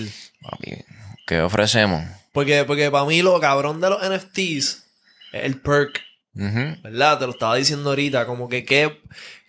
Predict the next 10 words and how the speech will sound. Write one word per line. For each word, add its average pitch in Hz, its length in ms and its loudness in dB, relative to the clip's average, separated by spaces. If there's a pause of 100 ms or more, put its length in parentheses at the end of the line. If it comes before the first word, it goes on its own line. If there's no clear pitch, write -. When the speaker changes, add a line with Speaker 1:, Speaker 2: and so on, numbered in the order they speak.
(220)
Speaker 2:
qué 131 180 0
carajo 170 720 4 (180)
como 147 300 -2
que 135 100 0
le 139 120 4
podemos 139 400 4
ofrecer 160 420 2
a 160 60 0
la 156 80 2
audiencia, 151 960 0